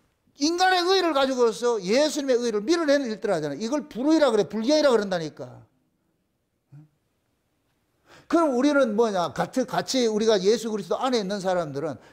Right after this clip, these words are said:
그러한 그 법의 체계를 우리가 받아들이겠어요? 안 받아들이겠어요? 안 받아들이죠. 그렇게 하다 보면 자연적으로 뭐 하냐? 밀리게 돼 있는 거예요. 그 법으로 살게 되고 밀리게 돼 있다니. 그래서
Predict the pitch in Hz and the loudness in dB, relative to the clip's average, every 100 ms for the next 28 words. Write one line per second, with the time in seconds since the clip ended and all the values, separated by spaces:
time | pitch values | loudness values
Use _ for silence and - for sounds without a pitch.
0 | _ - 294 285 262 247 208 247 262 262 | _ 0 2 2 0 -2 0 2 2 2
1 | 170 233 233 202 185 170 170 202 185 254 | 2 2 2 0 0 -2 -2 -4 0 0
2 | 233 185 220 185 143 185 185 160 131 120 | 2 2 0 -2 -2 -2 -2 -6 -8 -12
3 | 123 131 _ _ _ _ 143 170 220 196 | -16 -20 _ _ _ _ -8 -2 -2 0
4 | 160 123 117 247 - 254 226 247 226 156 | -4 -6 -10 -10 -2 -2 0 -4 -4 -8
5 | 175 214 208 175 160 147 127 113 120 165 | -6 -4 -6 -6 -8 -10 -10 -12 -10 -10
6 | 190 220 180 135 113 113 104 104 113 117 | -6 -4 -4 -4 -8 -12 -14 -18 -20 -20
7 | _ _ _ _ _ _ _ - 214 220 | _ _ _ _ _ _ _ -4 0 2
8 | 202 190 165 180 180 156 139 135 165 196 | 2 0 0 0 0 -2 -4 -6 -4 -2
9 | 202 160 123 - 110 - - - 226 220 | 0 0 -2 -8 -16 -18 -20 -6 0 0
10 | 220 226 | 2 0